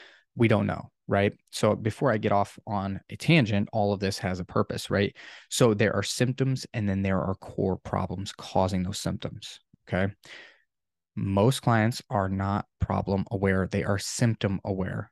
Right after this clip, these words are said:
So if somebody is in the D Ms and they're like, "Yeah, you know, I think losing weight would be cool,"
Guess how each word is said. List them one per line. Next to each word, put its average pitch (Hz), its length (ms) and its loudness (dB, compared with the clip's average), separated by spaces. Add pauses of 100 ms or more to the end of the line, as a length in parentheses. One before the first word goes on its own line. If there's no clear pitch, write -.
So - 200 2
if - 100 0
somebody 127 380 4
is 104 100 0
in 101 100 2
the 98 60 0
D 98 180 -6
Ms 113 320 0
and 98 80 -2
they're 98 80 -2
like, 95 220 -4
"Yeah, 185 160 6
you 123 160 4
know, 170 180 4
I 175 140 4
think 185 240 0
losing 120 260 0
weight 101 160 0
would 95 120 -6
be 98 120 -4
cool," 113 380 0